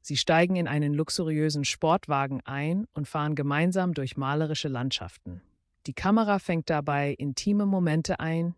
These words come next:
die die tiefe Liebe zwischen den beiden dokumentieren. Das Lächeln, die Blicke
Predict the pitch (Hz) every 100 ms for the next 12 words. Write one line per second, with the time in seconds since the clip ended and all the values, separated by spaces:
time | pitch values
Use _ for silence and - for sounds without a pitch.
0 | _ - 127 120 - 208 - 175 151 156
1 | 156 - 135 - 127 120 117 120 120 113
2 | - 107 101 - 107 85 82 - _ _
3 | _ _ _ _ _ _ _ _ _ _
4 | _ _ _ _ _ 104 - 147 170 -
5 | 208 214 233 - _ - 254 151 170 185
6 | 180